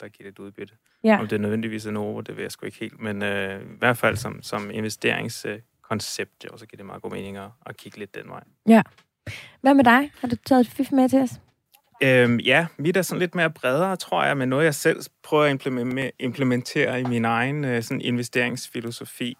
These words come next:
Speaker 1: og det, øh, det udspringer lidt af en, en sådan amerikansk investor, der hedder Peter Lynch, øh, og hans sådan tilgang til investeringer, som jeg lidt har adopteret. Øhm, og jeg tænker, for især folk, der,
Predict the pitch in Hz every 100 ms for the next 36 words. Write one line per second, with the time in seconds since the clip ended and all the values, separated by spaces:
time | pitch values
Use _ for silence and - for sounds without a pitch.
0 | - 117 - 117 110 107 107 107 - 120
1 | 127 - 120 110 110 117 - 113 110 107
2 | 104 101 - 110 - 110 104 107 - 117
3 | 110 117 104 107 - 110 107 107 101 101
4 | - 104 98 101 117 - - 107 107 104
5 | 107 - 113 - 117 107 110 - 110 104
6 | 120 107 110 110 104 107 107 107 - -
7 | - 113 104 - _ _ _ _ _ 110
8 | 104 101 - 110 123 113 - 110 117 127
9 | 120 120 120 120 - 113 107